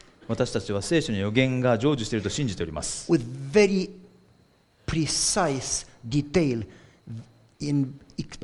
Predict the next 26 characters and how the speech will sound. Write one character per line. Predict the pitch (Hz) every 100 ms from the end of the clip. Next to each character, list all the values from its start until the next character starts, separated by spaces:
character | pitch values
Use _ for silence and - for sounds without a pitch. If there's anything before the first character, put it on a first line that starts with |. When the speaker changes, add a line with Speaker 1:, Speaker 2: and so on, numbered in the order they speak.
| -
Speaker 2:
extreme | 175 - - - 233 220 -
precision, | 170 160 - 156 113 113
all | 175 175
the | 139
prophecies. | - 120 110 - 92 - -
Speaker 1:
と | -
て | 113 151
も | 156 151
細 | - 139 151 160
か | 170 165
い | 143
と | 127
こ | 120
ろ | 110
が | 98
全 | 90 - 175 175
て | 123
正 | 101 135 135
確 | 131 127
に | 117
成 | 101
就 | 95 82
し | -
て |
い | 57
る。 | -